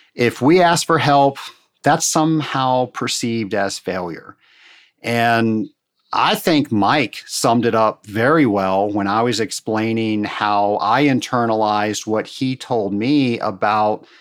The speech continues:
sponsorships, that I was being selfish. Again, he didn't use those words, but that's exactly what he was saying. Well, folks, I took this Scaling Up H two O concept, and now we have people on this team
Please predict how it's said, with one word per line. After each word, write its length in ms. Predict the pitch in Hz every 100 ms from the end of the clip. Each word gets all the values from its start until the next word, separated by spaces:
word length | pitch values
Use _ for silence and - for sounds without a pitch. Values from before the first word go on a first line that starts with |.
| _ -
sponsorships, 1200 | - - 120 185 240 127 98 - 90 98 - - _ _ _ _ -
that 100 | 107
I 100 | 208
was 120 | 147
being 180 | 170 185
selfish. 640 | 185 226 - - - - _ _ _ -
Again, 220 | 95 147
he 140 | 104
didn't 180 | 151 104
use 240 | 110 185 -
those 220 | 107 95
words, 260 | 101 110
but 100 | -
that's 200 | 113 -
exactly 880 | 135 98 110 113 165 165 117 104 101
what 400 | 95 104 110 113
he 200 | - 127
was 180 | 104 98
saying. 600 | - 208 190 110 104 101 _ _ - - - -
Well, 80 | 190
folks, 220 | 233 -
I 160 | -
took 240 | 208 240 220
this 180 | 175 160
Scaling 360 | - 156 156
Up 160 | 151 143
H 200 | 131 -
two 140 | 127
O 80 | 107
concept, 1040 | - - 147 165 180 165 - 104 101 - _ - -
and 260 | - 123 123
now 400 | 131 139 170 170
we 320 | 143 123 135
have 360 | 127 131 120 -
people 520 | - 131 131 127 120 -
on 320 | 110 113 107
this 260 | 104 101
team 640 | - - 175 160 123 113